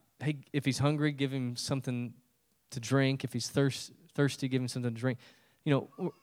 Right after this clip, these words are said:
take care of his needs. If he's, if he's hungry, feed him. If he's thirsty, give him a drink. But in those days, burning coals were a hot,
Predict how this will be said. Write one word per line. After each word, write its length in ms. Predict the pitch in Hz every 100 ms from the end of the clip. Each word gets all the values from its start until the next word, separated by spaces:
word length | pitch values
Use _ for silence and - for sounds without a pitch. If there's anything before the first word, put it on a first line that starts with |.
| _ _
take 180 | 247 208
care 180 | 220 214
of 80 |
his 140 | 151 139
needs. 500 | 175 143 - - - _ _ _ _ _ _ _
If 60 |
he's, 280 | 165 156 - -
if 60 |
he's 140 | - 127
hungry, 280 | 170 208 202
feed 280 | - 220
him. 120 | 180 - _
If 60 | -
he's 140 | 135
thirsty, 440 | 165 170 - 185 170 -
give 120 | 147
him 120 | 175 185
a 40 |
drink. 480 | 160 185 170 - - _ _ _ _ _ _ -
But 160 | 160
in 140 | 220 240
those 220 | 214 151
days, 680 | 156 196 160 156 175 - - - - -
burning 380 | 139 196 185 143
coals 400 | 170 196 185 123
were 160 | 127
a 120 | 117 110 _ _ _
hot, 260 | 156 143